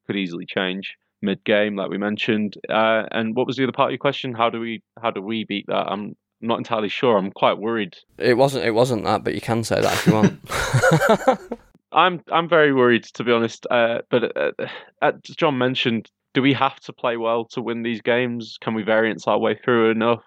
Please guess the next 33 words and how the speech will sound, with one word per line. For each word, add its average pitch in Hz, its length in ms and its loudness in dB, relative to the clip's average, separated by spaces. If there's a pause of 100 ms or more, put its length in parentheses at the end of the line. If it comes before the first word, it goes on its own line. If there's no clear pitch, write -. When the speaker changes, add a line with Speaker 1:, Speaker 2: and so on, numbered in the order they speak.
Speaker 1:
Maybe. 120 500 0 (300)
Like, 107 180 0 (100)
Brighton 113 400 0
are 107 80 -6
probably 110 300 0
gonna 113 160 -2
dominate 110 380 0
the - 40 -6
ball, 113 260 2
and 104 80 0
I'm 101 260 -2
very 110 240 2
aware 110 400 0
of 104 100 -6
that. 117 300 0 (240)
We 95 100 -6
don't 101 200 0
have 101 120 -4
a 104 80 -4
good 98 180 -4
in 101 140 -6
possession 104 400 -6
style 107 300 0
ourselves, 104 420 0
and 98 100 -6
they 104 140 2
do. 110 320 0 (880)
But 117 100 4
if 113 120 2
we 120 100 2
can 110 260 0
nick 123 280 0
it, 127 260 2